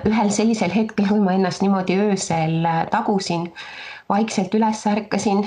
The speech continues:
<laughs> mehe kõrval siis nutsin ja, ja tagusin ennast tõesti niimoodi, et ma seal niimoodi kägaras olin. Äh, ja see oli kui ma olin otsustanud jälle dieeti pidada ja ma olin siis libastunud, ma olin siis, äh,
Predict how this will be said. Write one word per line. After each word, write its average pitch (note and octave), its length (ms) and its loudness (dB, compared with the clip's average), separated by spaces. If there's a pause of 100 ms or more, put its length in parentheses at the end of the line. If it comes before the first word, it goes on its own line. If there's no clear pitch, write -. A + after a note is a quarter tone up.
<laughs> G3+ 180 -4
mehe F#3+ 180 -2
kõrval F3+ 400 -2
siis - 180 -4
nutsin F#3+ 460 0
ja, E3 140 0 (320)
ja F3 120 -2
tagusin G3 540 0
ennast F3+ 240 -2
tõesti G3+ 260 -2
niimoodi, F#3 380 0
et - 80 -6
ma E3+ 60 -4
seal F3 180 -2
niimoodi F#3 320 -2
kägaras F3 560 -2
olin. F3 300 -2 (920)
Äh, F#3+ 340 0
ja F#3 180 0
see A#3 340 2
oli G3 560 2 (800)
kui G3+ 140 2
ma G#3 80 2
olin G3+ 160 2
otsustanud F3+ 560 0
jälle F3 300 0
dieeti B3+ 340 0
pidada G3 560 0 (160)
ja F3 260 2
ma F#3+ 100 0
olin F#3+ 220 0
siis F3 200 -2
libastunud, E3 720 -2
ma B2+ 100 0
olin F2+ 220 0
siis, - 460 -4
äh, - 320 -2